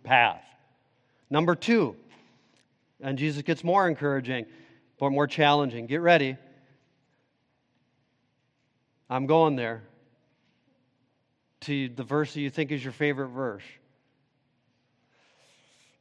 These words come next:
Number two, and, and this is tricky, so the second connected reason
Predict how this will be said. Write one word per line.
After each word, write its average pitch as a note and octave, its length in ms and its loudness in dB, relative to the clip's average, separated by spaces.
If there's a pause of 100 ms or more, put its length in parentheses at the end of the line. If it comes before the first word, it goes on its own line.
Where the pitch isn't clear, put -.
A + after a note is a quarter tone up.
(1900)
Number D3+ 340 2
two, D3 420 -2
and, C3 260 -6 (180)
and A#2 180 -8
this B2+ 200 -6
is D#3 60 -10
tricky, B2 500 -2 (100)
so C3 300 -8 (240)
the B2 80 -12
second G#3+ 520 2
connected F3+ 480 2
reason D3+ 520 -2